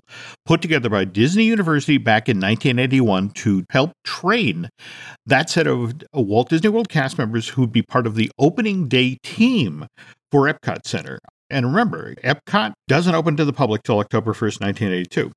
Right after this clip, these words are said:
Very different training material than had previously been assembled for the folks who were working over at Walt Disney World's Magic Kingdom. The people who had been hired to be part of the opening team at Epcot Center had been told that they were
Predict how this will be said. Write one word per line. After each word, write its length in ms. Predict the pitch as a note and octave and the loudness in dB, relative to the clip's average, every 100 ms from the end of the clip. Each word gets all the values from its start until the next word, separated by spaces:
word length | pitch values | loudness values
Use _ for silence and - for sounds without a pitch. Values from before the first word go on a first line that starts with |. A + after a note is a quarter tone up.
| _ _ _ _ - | _ _ _ _ -18
Very 600 | G2 G2+ G3+ C#4+ D4 B3+ | -6 2 2 4 2 0
different 640 | F#3 G#2 - - D#3 - | 0 2 2 2 -2 -2
training 460 | - - C3 C#3 B2+ | -8 -2 0 0 0
material 540 | A2 - E2+ D#2+ - - - - _ | -2 -4 -6 -6 -10 -14 -20 -20 _
than 200 | - C3+ | 0 2
had 240 | C3 B2+ - _ - | 2 -2 -6 _ -6
previously 500 | - F#3 F3+ D3+ D3 | 0 0 0 0 2
been 160 | B2 | 2
assembled 460 | A#2+ - G#2 G#2+ A2 | -2 -2 -2 -2 -2
for 80 | C3+ | -4
the 80 | A2+ | -2
folks 260 | A2 G#2+ | -2 0
who 60 | B2+ | 0
were 100 | A2 | 0
working 340 | G#2+ G#2 A#2 | -4 -6 -6
over 280 | F#2 F#2 A2+ - - - _ | -6 -8 -10 -12 -20 -20 _
at 320 | - A#2+ A#2 | 2 2 2
Walt 180 | D3+ A#2+ | -2 0
Disney 220 | A#2+ A2 | -2 -2
World's 240 | A#2+ A#2 - | -2 -2 -2
Magic 300 | G#2+ F#2+ C#3+ | -2 -2 0
Kingdom. 340 | G3+ G#3+ - - _ _ _ _ | -2 -4 -8 -14 _ _ _ _
The 80 | B2 | -4
people 360 | - E3+ A#3 A#3 | 0 -2 0 0
who 140 | G#3+ | 2
had 100 | E3+ | 2
been 140 | D#3 | -2
hired 420 | D3 - A#2+ F#2+ F#2 | -2 -2 -2 -2 -4
to 40 | |
be 120 | G2+ | -4
part 240 | - A2 G2+ | 0 -2 -2
of 80 | |
the 100 | F#2+ | -2
opening 300 | E2+ A2+ G3 | -2 -2 -4
team 500 | F#3+ C#3+ B2+ B2 C3 - | -2 0 0 -2 -6 -6
at 140 | G#2 E2+ | -6 -4
Epcot 320 | - G3+ G3 | -4 -4 -2
Center 260 | G3+ C3+ | -4 -4
had 220 | A2 B2 G#2 | -4 -2 0
been 120 | A2 | -2
told 300 | A#2 G#2 F#2 | 0 -2 0
that 140 | F#2 - | -2 0
they 120 | G#2 | 0
were 240 | G#2 G2+ | 2 2